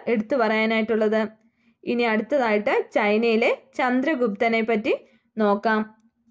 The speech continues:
അതായത് ചിൻ സാമ്രാജ്യം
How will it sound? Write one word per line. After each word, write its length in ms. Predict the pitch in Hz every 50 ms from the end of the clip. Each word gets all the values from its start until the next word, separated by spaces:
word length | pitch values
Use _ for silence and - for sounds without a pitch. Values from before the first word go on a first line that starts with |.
| _ _ _ _ _ _ _ _ _ _ - 226
അതായത് 360 | 226 233 233 233 226 226 269 415 554 - - _ _ _ _ _ _ -
ചിൻ 200 | 381 339 349 349 440 466 -
സാമ്രാജ്യം 760 | - 330 262 247 240 233 233 226 226 220 208 226 208 202